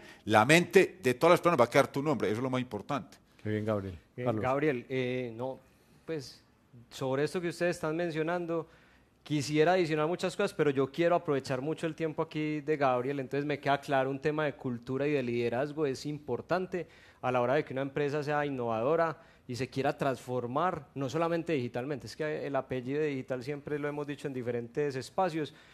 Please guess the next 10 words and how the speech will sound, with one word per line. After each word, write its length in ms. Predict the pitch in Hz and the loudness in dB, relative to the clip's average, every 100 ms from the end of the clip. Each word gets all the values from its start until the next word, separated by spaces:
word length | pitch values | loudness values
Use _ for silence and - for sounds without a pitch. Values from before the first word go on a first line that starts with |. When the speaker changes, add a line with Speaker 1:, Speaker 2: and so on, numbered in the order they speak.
| - | -10
Speaker 3:
eso, 580 | 131 123 151 151 143 139 - - _ | -6 -2 0 2 0 -2 -8 -20 _
eh, 720 | 127 127 127 123 - 131 135 139 | -6 -4 -4 -4 -4 -4 -2 -4
es 200 | - - - - _ _ - - | -8 -14 -20 -20 _ _ -8 4
Speaker 1:
Pero 160 | 143 | 4
tiene 160 | 151 170 | 8 8
que 60 | |
Speaker 3:
Claro. 140 | 165 180 | 10 10
Speaker 1:
estar 140 | 190 | 10
caliche. 460 | - 190 202 143 98 | 10 8 8 4 2
Speaker 3:
Sí. 220 | 185 175 | 2 -2